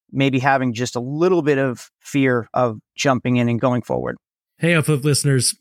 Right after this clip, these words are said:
Speaker 2: you know we're all about diving deep into the real stories behind great businesses. Well, let me introduce you to another podcast that's had a massive impact on many businesses, including ours, Perpetual Traffic. They've been delivering cutting-edge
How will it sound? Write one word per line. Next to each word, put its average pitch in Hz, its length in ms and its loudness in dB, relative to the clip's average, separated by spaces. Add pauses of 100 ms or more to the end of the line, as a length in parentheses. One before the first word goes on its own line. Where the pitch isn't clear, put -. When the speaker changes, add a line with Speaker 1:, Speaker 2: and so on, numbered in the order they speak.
Speaker 2:
you 175 160 2
know 302 120 2
we're 269 180 2
all 170 140 4
about 143 220 2
diving 127 380 2
deep 107 260 -4
into 113 140 -2
the 113 140 -2
real 147 280 2
stories 123 520 2
behind 131 320 2
great 101 280 -4
businesses. - 680 -4 (200)
Well, 190 360 0
let 233 160 0
me 311 100 2
introduce 196 380 2
you 156 60 2
to 139 100 2
another 139 280 2
podcast 123 520 0
that's 131 160 -2
had 143 100 0
a 127 60 0
massive 147 500 0
impact 120 340 0
on 131 240 2
many 175 260 4
businesses, 123 540 0
including 143 480 0
ours, 101 420 -4 (180)
Perpetual 151 520 0
Traffic. 120 580 -2 (200)
They've 185 260 2
been 277 120 2
delivering 117 540 2
cutting-edge 143 680 0